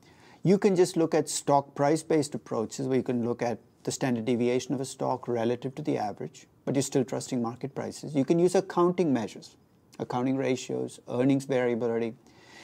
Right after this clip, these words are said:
But ultimately, what I want out of this process is a measure of relative risk.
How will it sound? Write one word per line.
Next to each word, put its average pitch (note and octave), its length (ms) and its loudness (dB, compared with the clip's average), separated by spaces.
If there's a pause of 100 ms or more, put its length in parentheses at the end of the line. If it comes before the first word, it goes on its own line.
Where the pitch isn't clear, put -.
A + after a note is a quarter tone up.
(160)
But F3 100 6
ultimately, G#3+ 720 6
what C3+ 160 4
I C3+ 120 8
want C#3 300 2
out B2+ 200 4
of A#2+ 80 0
this A#2 180 -4
process A2 560 -6
is A2+ 100 -6
a A#2+ 40 0
measure A2+ 280 -2
of G#2 100 -6
relative G#2 380 -8
risk. - 260 -14